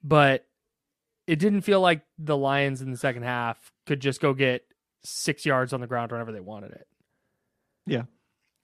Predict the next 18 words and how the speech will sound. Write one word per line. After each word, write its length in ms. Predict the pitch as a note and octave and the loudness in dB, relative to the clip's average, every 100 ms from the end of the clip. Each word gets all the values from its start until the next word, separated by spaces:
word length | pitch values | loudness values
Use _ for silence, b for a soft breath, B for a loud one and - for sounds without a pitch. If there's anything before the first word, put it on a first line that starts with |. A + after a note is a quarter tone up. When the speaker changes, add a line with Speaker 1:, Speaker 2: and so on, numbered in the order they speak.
| _ | _
Speaker 1:
And 480 | D3+ C#3 C3 B2+ D#3 | 2 2 0 -4 -4
Speaker 2:
It 80 | D3+ | 0
Speaker 1:
Nick 200 | E3 - | 0 2
Bosa 260 | C#3+ D3 | 2 2
Speaker 2:
it 60 | D3+ | 2
Speaker 1:
had 120 | C#3+ | 2
a 40 | |
really, 360 | B2+ C#3 C#3+ D3 | 2 2 2 0
had 200 | - D#3+ | -2 -4
an, 180 | B2+ B2 - | -4 -8 -8
had 180 | D3 C3+ | -6 -6
an 140 | A#2 - - | -8 -14 -4
awesome 420 | C3 C#3+ D#3+ C#3 | -2 0 -2 -2
game 480 | C3+ C3+ C3+ C3 C3 _ _ _ _ _ _ _ _ _ _ _ _ F#3+ - | 0 0 0 -2 -6 _ _ _ _ _ _ _ _ _ _ _ _ -14 -2
in 440 | D#3+ D3+ D3 C#3+ | 2 2 0 0
the 100 | C#3 | -2
couple 380 | - E3 D#3+ D3+ | 0 0 2 2
of, 320 | C#3+ C3 - | 2 -2 -14